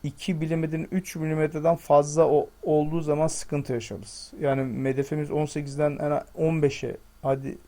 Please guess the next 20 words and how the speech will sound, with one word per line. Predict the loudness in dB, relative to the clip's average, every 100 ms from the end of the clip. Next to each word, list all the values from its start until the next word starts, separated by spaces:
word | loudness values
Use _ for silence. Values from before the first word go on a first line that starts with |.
| -20 -8
on | -4 -2
beş | -2 -4
buçuk, | -6 -2
on | 0
altıya | 2 0 -2 -2
insin. | -4 -8 -14 -20 -20 -20 -20 -4 4
Daha | 6 6
kalınlığı | 4 4 4 0
indiği | 0 0 0 0 -2 -2
zaman | 0 2 0
sıkıntı | -2 -6 -4 -4 -2 -6 -6 -6
yaşamaya | -6 -4 -4 -2 0
başlarız. | 2 2 0 -4 -4 -8 -10 -10 -8 2
Veya | 6 6 4
kalın | 0 0 0
medefeden, | 0 -2 -2 0 0
yirmi | 0 0 0
beşlik | -2 -4 -6
medefeden | -6 -4 -4 -4 -4 -4
vesaireden | -4 -2 -2 -2 -2 -6